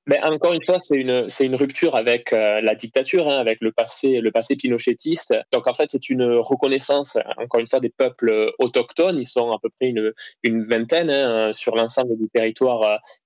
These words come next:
de la République, euh, chilienne. Ce, ce peuple-là n'avait jamais été reconnu par les institutions de la République en tant que tel, disons.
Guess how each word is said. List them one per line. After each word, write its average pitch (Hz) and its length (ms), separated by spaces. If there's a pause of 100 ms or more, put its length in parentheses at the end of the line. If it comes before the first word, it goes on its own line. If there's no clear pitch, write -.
de 120 80
la 113 100
République, 120 420
euh, 113 380
chilienne. 123 640
Ce, - 160
ce - 120
peuple-là 160 440
n'avait 131 220
jamais 135 260
été 139 160
reconnu 147 420
par 117 120
les 113 160
institutions 117 500
de 110 80
la 107 240
République 139 380
en 131 80
tant 110 160
que 127 80
tel, 175 260
disons. 135 340